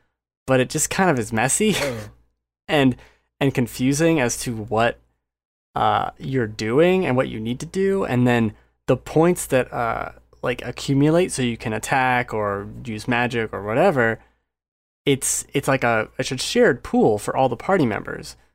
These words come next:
Speaker 1: So if I only have two points, that means one person can do an attack, and I have all, I have two other characters, 'cause I,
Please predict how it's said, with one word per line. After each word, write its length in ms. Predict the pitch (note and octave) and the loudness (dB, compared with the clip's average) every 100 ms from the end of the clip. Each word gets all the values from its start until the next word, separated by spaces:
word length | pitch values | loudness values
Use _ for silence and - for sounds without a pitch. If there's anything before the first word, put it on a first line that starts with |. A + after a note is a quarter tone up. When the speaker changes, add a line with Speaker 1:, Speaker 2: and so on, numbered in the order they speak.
| _ | _
Speaker 1:
So 580 | - - C#3 C3 A#2+ - _ _ | -6 2 4 4 2 -2 _ _
if 140 | C#3+ D3+ | -2 2
I 100 | D3+ | 2
only 260 | F3+ F#3+ | 2 2
have 240 | D#3+ C#3+ - | 2 0 -2
two 180 | - D3 | -6 -6
points, 640 | - G#3+ C3 A2+ A#2+ - _ _ _ _ _ - | 0 2 4 2 -4 -16 _ _ _ _ _ 0
that 140 | D#3+ | 2
means 180 | D#3+ B2+ | 4 2
one 320 | B2 D3 E3 | 2 4 4
person 360 | D#3 D3+ C#3+ C3 | 4 2 4 2
can 100 | B2 | 2
do 140 | B2 | 0
an 80 | A2+ | 0
attack, 560 | A2 D#3+ B2 - - _ _ _ _ _ _ _ _ - | 0 0 0 -4 -10 _ _ _ _ _ _ _ _ 0
and 140 | C3 | 2
I 60 | B2+ | 2
have 180 | C#3 | 0
all, 280 | - C3+ C3+ | 2 2 2
I 100 | C3+ | 2
have 120 | C3+ | 2
two 220 | - G3 D#3 | 0 2 4
other 180 | C#3 B2+ | 4 2
characters, 720 | D#3 C#3 B2 G2+ G#2+ B2 - _ _ _ _ _ _ - | 4 4 2 -4 -4 -6 -14 _ _ _ _ _ _ -2
'cause 120 | C#3 | 2
I, 120 | C#3+ | 2